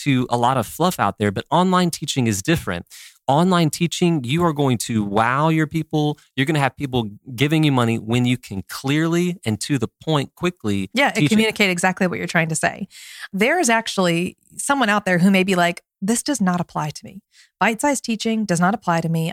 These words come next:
Speaker 2: I am not gonna listen to this episode 'cause I don't agree with what Chad and Becca are saying." You know what? You're right. There is only one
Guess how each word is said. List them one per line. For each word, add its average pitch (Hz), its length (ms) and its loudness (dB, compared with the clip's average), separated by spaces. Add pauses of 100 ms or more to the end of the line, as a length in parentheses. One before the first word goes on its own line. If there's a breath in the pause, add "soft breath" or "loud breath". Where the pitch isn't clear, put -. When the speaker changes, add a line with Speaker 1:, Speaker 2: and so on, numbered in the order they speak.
Speaker 2:
I 175 180 2
am 185 120 4
not 180 180 2
gonna 170 140 0
listen 156 220 -2
to 151 60 -2
this 156 140 -4
episode 165 460 0
'cause 175 140 -2
I 202 80 2
don't 226 120 0
agree 247 280 2
with 160 120 -2
what 180 120 -2
Chad 165 180 0
and 156 80 -4
Becca 156 200 -4
are 170 60 0
saying." - 320 -4 (680 soft breath)
You 233 100 2
know 277 100 0
what? 247 260 -4 (720)
You're 214 140 0
right. 226 260 -2 (600)
There 240 240 2
is 254 100 0
only 254 240 0
one 240 720 0